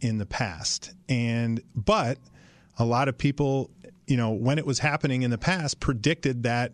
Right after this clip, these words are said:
you know, bad things would happen if, if this certain, you know, items get passed. And, and so typically the signature legislative accomplishments are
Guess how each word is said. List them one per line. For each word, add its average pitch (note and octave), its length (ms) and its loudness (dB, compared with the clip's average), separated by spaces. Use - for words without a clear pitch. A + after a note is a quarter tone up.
you C3 100 0
know, A2+ 120 0
bad A#2 420 -2
things C3 240 0
would A#2 80 0
happen A#2+ 380 -2
if, G#2 220 -4
if A#2 180 -2
this - 360 0
certain, C#3 600 2
you C#3 100 4
know, A2 200 0
items C3+ 320 2
get - 180 -2
passed. A2 400 -2
And, A#2+ 200 2
and B2 180 2
so B2 280 2
typically E3 540 4
the A2+ 380 0
signature D#3+ 800 2
legislative C3+ 880 2
accomplishments B2 720 0
are G#2 140 2